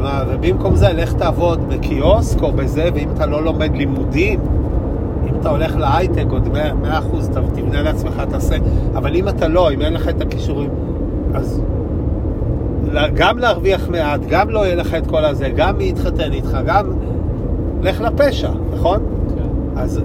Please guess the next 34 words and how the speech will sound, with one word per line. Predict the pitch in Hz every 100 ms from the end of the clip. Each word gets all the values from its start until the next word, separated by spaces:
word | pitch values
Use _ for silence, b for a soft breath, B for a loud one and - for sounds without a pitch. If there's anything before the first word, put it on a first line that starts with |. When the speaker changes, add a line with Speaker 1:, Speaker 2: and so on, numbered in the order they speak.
| -
Speaker 1:
אז | - - -
ב-, | - - -
מול | - - -
זה | 240 269
אני | 175 -
שם, | - 214 185
לא, | 147 208 208 - -
תן | 180 190
לב-, | 196 165
לבן | 170 156 156 156 -
אדם, | - 220 226 202 - - - - - - - -
לך | 160 202 -
תבוא, | - 185 - 151 127 -
תיאבק, | 151 156 135 165 165 -
ת-, | 156 147
זה, | 165
כמו | 156 156 160
שאלתי | - 165 151 165
עכשיו | - 156
את | 147
הנער | - 135 151 156 160
הזה, | - - - - - - - -
הבדואי | 127 - - - 143
בן | 127 - -
ארבע | - 135 131
עשרה, | 127 - -
מה | 165
את | -
רוצה | - -
להיות | 143 -
כשאת | - - - -
גדול? | 180 - 190 -
שחקן | - - - - -
כדורגל. | - - 127 123 -